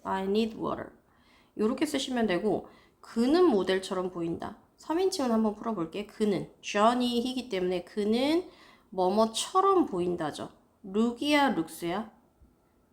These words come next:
삼 단현이기 때문에 looks like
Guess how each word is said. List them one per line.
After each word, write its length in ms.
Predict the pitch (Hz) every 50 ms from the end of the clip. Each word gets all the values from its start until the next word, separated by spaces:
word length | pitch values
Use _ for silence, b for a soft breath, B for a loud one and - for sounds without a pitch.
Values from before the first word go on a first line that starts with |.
| _ _
삼 320 | - - - 269 277 277
단현이기 880 | 285 285 277 269 277 269 269 269 262 254 226 220 - - - - 208 -
때문에 400 | - 185 180 180 196 202 170 165
looks 500 | 185 214 262 277 269 - - - - -
like 560 | 156 175 180 175 175 180 185 - 233 - -